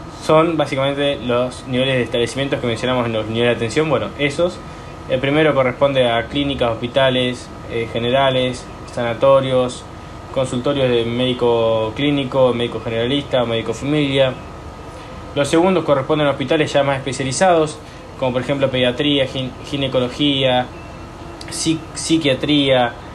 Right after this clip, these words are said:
eh, obstetricia, etcétera. Y el tercero ya son hospitales especializados con subespecializaciones, como por ejemplo psiquiatría especializado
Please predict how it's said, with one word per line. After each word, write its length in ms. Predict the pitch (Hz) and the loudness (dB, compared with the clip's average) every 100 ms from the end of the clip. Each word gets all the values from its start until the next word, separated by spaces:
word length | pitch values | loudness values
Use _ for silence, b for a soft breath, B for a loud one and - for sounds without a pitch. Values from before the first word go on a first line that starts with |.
| - - - 139 | -16 -16 -12 -4
eh, 680 | 127 123 123 120 120 117 113 113 110 104 107 - | 0 2 2 2 2 0 -2 -6 -8 -10 -12 -4
obstetricia, 840 | 165 170 131 123 147 147 131 131 123 | 0 0 -2 -6 -2 -2 -2 -2 -4
etcétera. 560 | - - 170 160 185 - - - B B B - - - - - - | -6 -8 -6 -2 -2 -4 -12 -14 B B B -16 -16 -16 -16 -14 -2
Y 100 | 175 | 0
el 80 | 185 | 2
tercero 380 | 190 190 208 | 2 2 2
ya 180 | 220 190 | 2 2
son 300 | - 185 196 - | 2 0 0 -4
hospitales 460 | - - 160 185 160 | -6 -4 2 2 2
especializados 640 | 160 147 156 156 202 208 | -2 -4 -2 2 2 2
con 120 | 196 | 2
subespecializaciones, 880 | 156 160 160 123 120 117 120 107 101 - | -2 -2 -2 -4 -4 -4 -4 -6 -8 -6
como 100 | 117 | -4
por 100 | 170 | -4
ejemplo 440 | - 123 120 139 147 B B | -2 -2 0 0 -2 B B
psiquiatría 540 | - - 147 156 151 151 | -6 -2 2 2 2 0
especializado 720 | - - 117 110 127 139 143 | -2 -4 -6 0 4 4 2